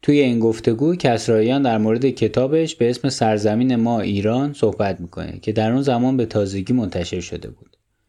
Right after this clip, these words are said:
کسراییان بیشتر از هر کسی توی این مصاحبه‌ها به موضوع مرگ و فرصت کم آدمی برای زندگی اشاره می‌کنه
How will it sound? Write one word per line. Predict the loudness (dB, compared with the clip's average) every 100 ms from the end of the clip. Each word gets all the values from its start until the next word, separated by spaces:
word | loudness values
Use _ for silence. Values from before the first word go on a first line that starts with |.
| _ _ _ _ _ _ _
کسراییان | 2 2 2 2 2 0
بیشتر | -2 0 2
از | 0
هر | 0 0
کسی | 0 -2 -2 -4
توی | -2
این | 0
مصاحبه‌ها | 0 0 0 2 2 2
به | 2
موضوع | 0 0 0 0
مرگ | 0 0 0 0
و | -2
فرصت | -2 -2 -2 -2 -4 -6
کم | -4 -2 0
آدمی | 2 2 2
برای | 2 2 0
زندگی | 0 -2 -4 -4 -4
اشاره | -4 -6 -6
می‌کنه | -8 -12 -16 -18